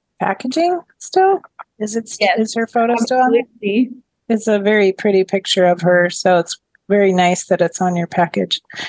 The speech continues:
Speaker 1: So all your products are handcrafted in small batches here in the Northwest.
Speaker 2: Mm-hmm.
Speaker 1: And, um, can you tell us, if you could,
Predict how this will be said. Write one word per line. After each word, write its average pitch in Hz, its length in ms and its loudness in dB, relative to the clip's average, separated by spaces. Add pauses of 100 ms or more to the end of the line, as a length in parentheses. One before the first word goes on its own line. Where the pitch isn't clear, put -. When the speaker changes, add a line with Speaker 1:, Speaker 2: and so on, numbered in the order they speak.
Speaker 1:
So 226 240 2
all 240 300 6
your 285 160 2
products 220 520 0
are 208 180 2
handcrafted 220 880 0
in 202 180 0
small 202 320 0
batches 196 680 0
here 202 240 2
in 196 100 2
the 196 80 2
Northwest. 190 920 0 (720)
Speaker 2:
Mm-hmm. 214 120 4
Speaker 1:
And, 196 520 2 (160)
um, 180 560 0 (540)
can 247 160 0
you 262 140 0
tell 254 300 2
us, 247 420 0 (580)
if 214 240 -2
you 240 140 -2
could, 214 600 2